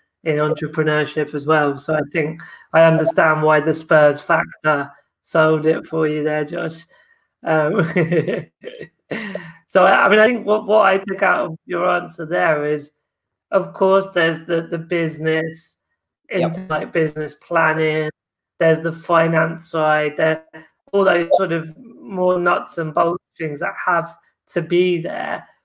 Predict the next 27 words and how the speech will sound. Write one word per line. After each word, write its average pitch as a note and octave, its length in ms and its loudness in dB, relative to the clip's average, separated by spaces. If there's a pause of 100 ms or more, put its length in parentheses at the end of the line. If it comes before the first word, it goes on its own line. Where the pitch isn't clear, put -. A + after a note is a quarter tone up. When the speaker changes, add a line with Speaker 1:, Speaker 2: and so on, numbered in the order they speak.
(160)
Speaker 1:
But, E3+ 140 6
like, F3 300 2
why F#3 300 6
I F3+ 200 4
love E3 380 -2
marketing E3+ 840 0
and D3 240 -12 (240)
so, - 340 -2
like, E3+ 240 0
digital E3 420 -2
influencing E3 800 -4
is D#3+ 300 -2 (580)
I F3+ 280 6
believe, E3 600 0
I'm D#3+ 160 -2
not F3 220 -6
saying D#3+ 320 -10
it's - 200 -20 (260)
a D#3+ 240 0
fact, - 540 -4
but - 160 -4
I F3+ 200 4
do D#3+ 260 -6
believe F#3 520 -12 (520)
you E3+ 200 0
can F3 220 0
change E3+ 680 0